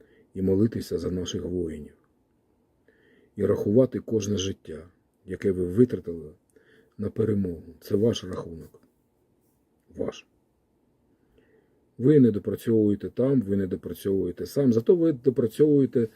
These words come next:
ді-, е, е, каби щось вкрасти. Я не вірю,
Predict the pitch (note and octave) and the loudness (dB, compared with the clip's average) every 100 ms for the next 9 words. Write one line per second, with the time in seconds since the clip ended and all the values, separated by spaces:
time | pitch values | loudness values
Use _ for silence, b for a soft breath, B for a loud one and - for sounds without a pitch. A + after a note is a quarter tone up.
0 | b b b b G2+ G2+ A2 G#2+ B2 A2 | b b b b -10 0 0 2 4 4
1 | A2 G2 G#2+ - C3 B2+ A2+ B2 A#2 - | 4 4 2 2 2 4 4 4 0 -2
2 | - - A2+ G2+ - F2 E2 _ _ _ | -14 -2 0 0 -4 -14 -20 _ _ _
3 | _ _ _ _ _ _ _ _ _ b | _ _ _ _ _ _ _ _ _ b
4 | b b b b - - B3 - G3 F3 | b b b b 2 6 6 8 8 8
5 | C#3 F#2+ D#2 _ _ _ _ _ _ _ | 4 2 -6 _ _ _ _ _ _ _
6 | _ _ _ _ _ _ _ _ _ _ | _ _ _ _ _ _ _ _ _ _
7 | _ _ _ _ _ _ _ _ _ _ | _ _ _ _ _ _ _ _ _ _
8 | _ _ _ _ _ _ _ _ _ _ | _ _ _ _ _ _ _ _ _ _
9 | _ _ _ _ _ _ _ _ A#2 A#2+ | _ _ _ _ _ _ _ _ 4 8
10 | B2 G#2+ G2 E2+ | 8 6 0 -4